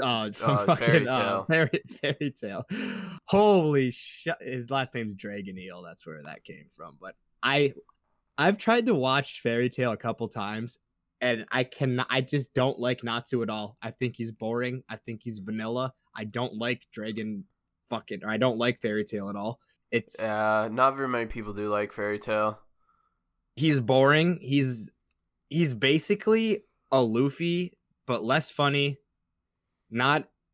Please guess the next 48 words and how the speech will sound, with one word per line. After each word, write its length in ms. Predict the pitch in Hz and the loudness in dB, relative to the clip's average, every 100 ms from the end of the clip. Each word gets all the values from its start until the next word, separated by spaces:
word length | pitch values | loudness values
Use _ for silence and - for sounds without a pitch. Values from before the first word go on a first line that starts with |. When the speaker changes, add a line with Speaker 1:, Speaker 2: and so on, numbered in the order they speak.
| _ _ | _ _
Speaker 1:
nearly 600 | 123 151 170 160 156 156 | -2 2 2 4 2 2
as 340 | - 135 127 - _ _ _ - | 0 -2 -4 -14 _ _ _ -4
good, 320 | 143 127 107 | -2 -2 -6
like, 220 | 120 117 - - | -6 -6 -8 -6
not 280 | 127 143 - | 0 0 0
written 300 | 113 143 139 | -2 -2 -2
as 120 | 127 | -2
good 180 | 120 127 | 0 0
as 120 | 120 | 0
him, 60 | 110 127 | -2 0
Speaker 2:
Good-hearted. 180 | 110 113 120 - _ _ _ _ - | -2 -4 -10 -20 _ _ _ _ -2
Speaker 1:
not 240 | 147 160 | 2 2
as 120 | 147 | 2
good-hearted, 760 | 131 143 131 139 131 131 127 117 | 0 0 0 2 2 2 -2 -2
just 220 | 139 - | -4 -2
annoying. 600 | 127 123 131 131 127 127 - _ _ _ _ _ | -2 0 0 0 -2 -4 -10 _ _ _ _ _
I 100 | 139 | 0
don't 180 | 143 143 | 2 2
know. 300 | 143 127 92 _ _ _ _ - | 0 -2 -6 _ _ _ _ -8
I 140 | 117 | -6
just 240 | 113 117 - | -6 -6 -2
don't 180 | 123 | -2
like 240 | 117 120 120 | 0 -4 -2
him 200 | 110 104 _ _ _ | -6 -8 _ _ _
at 160 | 117 117 | -2 0
all. 300 | 113 110 - _ _ _ _ | 0 -4 -8 _ _ _ _
Speaker 2:
I 120 | 117 117 | -4 -2
mean, 300 | 117 117 113 | -2 -4 -4
if 160 | 117 | -6
it's 180 | 120 110 | -8 -4
not 240 | 120 123 | 2 4
a 40 | 123 | 2
good 200 | 120 110 | -4 -4
main 220 | 110 107 | -4 -4
character, 480 | 104 117 123 - 98 | -4 -2 -2 -6 -6
that's 180 | 104 107 | -6 0
probably 520 | 135 139 139 120 113 | 2 2 0 -6 -4
a 40 | |
pretty 260 | 107 123 110 | -4 -4 -4
good 180 | 104 98 | -6 -6
reason 340 | 104 104 104 | -8 -8 -8
that 140 | 98 98 | -6 -2
most 240 | 113 - | -2 -2
people 200 | 135 117 | -2 0
don't 180 | 107 101 | 2 0
like 200 | 95 107 | -2 -6
Fairy 280 | - 98 95 | -6 -6 -6
Tail, 400 | - 101 98 | -6 -4 -4